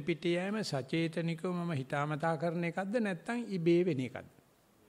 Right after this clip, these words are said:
ඉතින් ඉබේ වෙන එකකට පශ්චාත්තාප වෙන එක ඥානවන්තකමද, තකතිරුකමද?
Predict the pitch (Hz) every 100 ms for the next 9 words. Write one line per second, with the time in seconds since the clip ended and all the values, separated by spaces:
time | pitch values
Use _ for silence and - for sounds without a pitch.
0 | - _ _ _ - - 151 147 147 151
1 | - - _ _ _ _ - 151 202 151
2 | 139 180 196 208 196 202 202 202 196 190
3 | 170 156 - 202 196 - 202 196 202 202
4 | 202 180 143 147 170 185 185 180 190 208
5 | 277 233 160 156 131 110 98 92